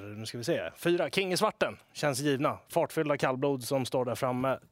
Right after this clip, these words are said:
Klart att det är lite negativt på King i Svarten om det blir skor runt om, men de två ska jag med.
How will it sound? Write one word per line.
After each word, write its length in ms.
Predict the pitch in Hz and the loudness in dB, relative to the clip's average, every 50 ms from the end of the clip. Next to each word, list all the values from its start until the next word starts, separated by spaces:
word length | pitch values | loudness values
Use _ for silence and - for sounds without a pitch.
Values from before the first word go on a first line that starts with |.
| - - | -10 -6
Klart 200 | - 139 127 - | -4 -4 -4 -4
att 60 | 127 | -4
det 60 | 143 | -4
är 40 | 131 | -2
lite 260 | 135 143 131 - - | 0 -2 -2 -2 -2
negativt 420 | 127 120 117 117 107 127 113 - | -4 -4 -4 -4 -6 -8 -8 -10
på 80 | - 120 | -12 -10
King 160 | - 123 120 | -8 -6 -6
i 40 | 117 | -6
Svarten 580 | - - 120 - _ - 120 113 110 110 110 113 | -6 -6 -6 -8 _ -8 -8 -8 -8 -8 -8 -8
om 180 | 110 113 110 | -8 -8 -8
det 80 | 107 113 | -10 -10
blir 140 | 101 107 101 | -10 -8 -8
skor 500 | - - - 123 110 107 101 92 95 - | -6 -6 -6 -8 -12 -12 -14 -14 -14 -14
runt 400 | - 117 117 104 101 98 - - | -12 -12 -10 -10 -12 -12 -10 -8
om, 260 | - 113 98 87 92 104 | -8 -8 -8 -8 -10 -10
men 320 | 107 107 107 98 104 110 | -10 -10 -10 -12 -10 -8
de 180 | 120 117 107 98 | -8 -8 -8 -8
två 160 | - - 101 | -12 -14 -14
ska 140 | - - - | -14 -14 -16
jag 100 | - - | -20 -18
med. 100 | - | -16